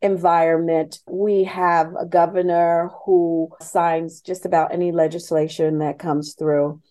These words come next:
And while we have great partners in the Democratic and, and, uh, occasionally some good partners that are in the Repub-, that are in the Republican Party, but most of the time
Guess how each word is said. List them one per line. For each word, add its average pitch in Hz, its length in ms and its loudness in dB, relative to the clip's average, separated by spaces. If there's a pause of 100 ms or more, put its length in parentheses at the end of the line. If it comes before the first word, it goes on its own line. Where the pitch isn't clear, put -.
(340)
And 160 480 -2
while 165 320 2
we 170 200 -6
have 156 280 -2
great 160 380 -4
partners 208 720 0 (400)
in 170 560 0
the 160 540 -2
Democratic 165 720 -2
and, 185 280 -4
and, 185 360 -6
uh, - 100 -8 (180)
occasionally 202 800 -2 (220)
some 175 220 -2
good 170 180 0
partners 156 600 0
that 151 200 0
are 151 120 -2
in 151 140 -2
the 147 380 -4
Repub-, 156 640 -6
that 160 180 0
are 151 140 -6
in 147 80 -6
the 156 80 -6
Republican 156 720 -6
Party, 147 480 0
but 170 180 2
most 175 380 -2
of 160 80 -10
the 156 100 -2
time 151 580 -2